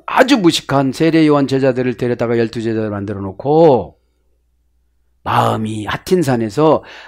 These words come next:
마음이 가난-, 마음이 가난한 거 뭘 설명을 안 해줘, 그냥.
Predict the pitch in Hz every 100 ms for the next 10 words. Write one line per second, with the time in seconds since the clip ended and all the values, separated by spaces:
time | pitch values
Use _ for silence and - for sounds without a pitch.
0 | - - - 92 87 82 78 78 - -
1 | 92 - - 143 156 196 202 196 131 165
2 | 170 156 147 135 131 180 196 160 135 110
3 | 98 87 73 64